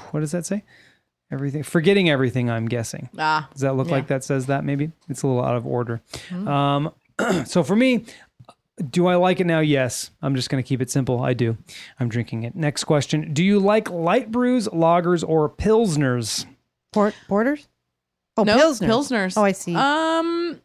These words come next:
Speaker 2: I think whatever s-, I don't like pilsners, I think. I'm trying to remember all of them now. But, uh, Budweiser is a lager.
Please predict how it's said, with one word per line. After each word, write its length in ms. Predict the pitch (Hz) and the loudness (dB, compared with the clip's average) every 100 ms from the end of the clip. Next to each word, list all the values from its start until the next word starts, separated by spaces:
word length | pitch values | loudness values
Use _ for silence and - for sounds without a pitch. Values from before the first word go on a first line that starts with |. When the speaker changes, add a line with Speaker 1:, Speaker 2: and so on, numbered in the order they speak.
| - | -2
Speaker 2:
I 160 | 247 302 | 0 0
think 640 | - 392 403 403 392 - _ | 0 0 2 0 -4 -10 _
whatever 640 | 214 254 311 320 392 359 | 0 2 2 2 0 0
s-, 540 | 277 - - - - - _ - - - | -4 -8 -8 -8 -10 -16 _ -20 -20 -2
I 220 | 220 233 196 180 | 0 2 -2 -4
don't 640 | - 233 269 381 339 - - - _ - | 2 4 2 -2 -6 -8 -10 -14 _ -8
like 880 | 196 208 196 196 190 - - - _ _ _ _ _ _ _ _ _ _ _ _ _ _ | 0 2 4 2 -2 -8 -18 -20 _ _ _ _ _ _ _ _ _ _ _ _ _ _
pilsners, 640 | - 147 117 - 67 76 - | -6 -4 -4 -10 -12 -14 -14
I 60 | |
think. 300 | - 55 - - _ _ _ _ - | -14 -14 -16 -20 _ _ _ _ -6
I'm 220 | 175 170 | -4 -4
trying 240 | - 233 226 | 0 2 4
to 60 | |
remember 340 | 185 170 175 - | 2 2 0 2
all 180 | 160 | 2
of 140 | 160 156 | 0 0
them 240 | 156 151 | -2 -2
now. 540 | 151 139 98 78 113 - _ _ _ - - _ _ - | -2 -2 -2 -4 -6 -10 _ _ _ -20 -20 _ _ -2
But, 380 | 196 185 175 - _ _ - - - _ - | 2 4 2 -2 _ _ -20 -20 -20 _ 2
uh, 320 | 185 175 170 | 4 4 2
Budweiser 760 | 170 208 233 285 311 320 311 | 2 2 4 4 4 4 2
is 200 | - 208 | 2 2
a 80 | 190 | 2
lager. 800 | 170 170 156 156 139 139 180 180 | 2 2 2 2 -2 -2 -4 -6